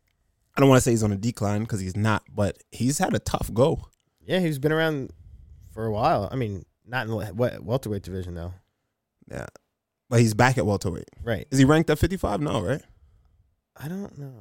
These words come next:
Speaker 2: actually. I'm not sure.
Speaker 1: I don't think so. I don't think he's ranked anywhere anymore.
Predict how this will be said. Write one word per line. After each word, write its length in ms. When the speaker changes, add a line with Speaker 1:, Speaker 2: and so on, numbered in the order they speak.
Speaker 2:
actually. 280
I'm 80
not 80
sure. 260
Speaker 1:
I 60
don't 160
think 180
so. 100
I 40
don't 100
think 140
he's 120
ranked 240
anywhere 260
anymore. 360